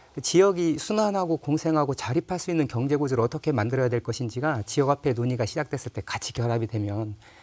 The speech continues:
또 가-, 같이 결합이 돼서 해야 되지 않을까. 무엇보다 이 과정을 통해서 이 생산, 소비, 유통,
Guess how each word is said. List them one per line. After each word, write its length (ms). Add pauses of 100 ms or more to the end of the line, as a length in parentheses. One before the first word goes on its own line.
(100)
또 80
가-, 160
같이 260
결합이 320
돼서 400 (380)
해야 140
되지 200
않을까. 480 (300)
무엇보다 400
이 120
과정을 380
통해서 500 (520)
이 140
생산, 400
소비, 320
유통, 480